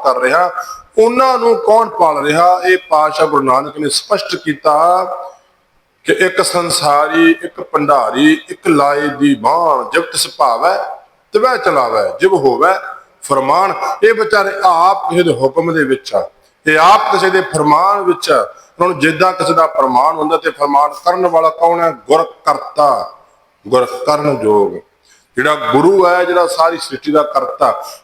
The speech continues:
ਕਰਤੇ ਦਾ ਭਾਵ ਹੁੰਦਾ ਰਚਨਹਾਰ। ਆਪਾਂ ਕਿਸੇ ਟਰੈਕਟਰ ਦੇ ਕਰਤੇ ਹੋ ਸਕਦੇ ਹਾਂ, ਕੋਈ ਇੰਜੀਨੀਅਰ ਟਰੈਕਟਰ ਬਣਾਏ, ਉਹ ਉਹਦਾ ਕਰਤਾ। ਪਰ ਟਰੈਕਟਰ ਆਪਣੇ ਆਪ 'ਚ ਕਰਤਾ ਨਹੀਂ ਆ, ਉਹ ਉਪਾਦਾਨ ਕਾਰਨ ਹੈ, ਉਹ ਨਿਮਿਤ ਕਾਰਨ ਹੈ, ਉਹ ਕਾਰਨ ਕਾਰਨ ਹੈ।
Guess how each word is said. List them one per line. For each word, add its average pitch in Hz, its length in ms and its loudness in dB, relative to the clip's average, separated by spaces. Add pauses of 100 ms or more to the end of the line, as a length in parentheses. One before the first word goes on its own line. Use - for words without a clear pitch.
ਕਰਤੇ 185 400 2
ਦਾ 208 180 2
ਭਾਵ 156 360 0
ਹੁੰਦਾ 165 280 0
ਰਚਨਹਾਰ। 135 800 0 (360)
ਆਪਾਂ 151 340 0
ਕਿਸੇ 156 300 -2
ਟਰੈਕਟਰ 175 500 -4
ਦੇ 185 120 2
ਕਰਤੇ 151 360 -2
ਹੋ 123 60 4
ਸਕਦੇ 131 440 -2
ਹਾਂ, 139 100 0
ਕੋਈ 175 180 -2
ਇੰਜੀਨੀਅਰ 165 420 2
ਟਰੈਕਟਰ 151 400 -4
ਬਣਾਏ, 147 260 0
ਉਹ 139 160 -2
ਉਹਦਾ 139 200 2
ਕਰਤਾ। - 640 -4 (1080)
ਪਰ 214 160 4
ਟਰੈਕਟਰ 208 560 0 (160)
ਆਪਣੇ 196 400 2
ਆਪ 208 180 0
'ਚ 202 40 -6
ਕਰਤਾ 175 460 0
ਨਹੀਂ 196 340 0
ਆ, 98 140 -6 (340)
ਉਹ 170 80 2
ਉਪਾਦਾਨ 190 640 0
ਕਾਰਨ 160 460 0
ਹੈ, 165 180 2
ਉਹ 156 300 4 (180)
ਨਿਮਿਤ 139 420 0 (120)
ਕਾਰਨ 156 360 0
ਹੈ, 147 260 0
ਉਹ 135 180 0 (120)
ਕਾਰਨ 196 400 2
ਕਾਰਨ 151 420 0
ਹੈ। 113 300 -6